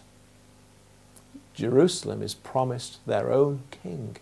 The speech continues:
And he is a king of an altogether different sort. So here are God's people being exhorted to rejoice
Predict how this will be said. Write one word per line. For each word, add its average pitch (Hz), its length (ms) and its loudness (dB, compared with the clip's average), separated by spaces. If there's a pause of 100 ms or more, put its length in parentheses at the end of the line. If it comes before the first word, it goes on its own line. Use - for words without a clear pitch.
(1300)
And 117 160 -6
he 139 180 4
is 123 140 4
a 117 40 -2
king 143 380 0
of 113 140 0
an 117 100 -2
altogether 127 640 -2
different 107 640 -8 (260)
sort. - 540 -8 (1800)
So - 160 2
here 190 280 6
are 180 80 6
God's 147 360 0
people 120 600 -4 (100)
being 135 220 4
exhorted 135 800 0
to - 140 -6
rejoice 120 920 -4